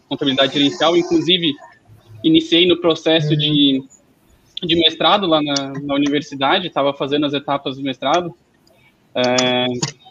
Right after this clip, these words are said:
e foi orientado por uma professora, Valdirene Gasparetto. Ela me ajudou, fez, consegui uma bolsa de, de iniciação científica, fiz um trabalho em cima da S C I, que era, que era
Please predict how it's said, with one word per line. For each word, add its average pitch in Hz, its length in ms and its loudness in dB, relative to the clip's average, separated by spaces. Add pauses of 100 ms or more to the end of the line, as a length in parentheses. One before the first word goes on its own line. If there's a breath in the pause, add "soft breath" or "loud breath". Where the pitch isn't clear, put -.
(1200)
e 160 160 -4
foi 165 140 4
orientado 165 340 4
por 175 80 -2
uma 160 120 4
professora, 160 520 0
Valdirene 147 480 2
Gasparetto. 143 680 0 (240)
Ela 131 180 -2
me 139 80 2
ajudou, 135 360 -2
fez, 139 220 -2 (400)
consegui 147 260 -4
uma 143 140 2
bolsa 160 320 0
de, 131 240 -2
de 131 80 -8
iniciação 139 380 -4
científica, 160 420 -4
fiz 175 120 -2
um 185 100 2
trabalho 160 340 4
em 160 80 4
cima 160 240 0
da 147 120 2
S 147 180 -4
C 147 80 0
I, 180 200 2
que 160 140 0
era, 143 240 2
que - 100 -10
era 139 300 2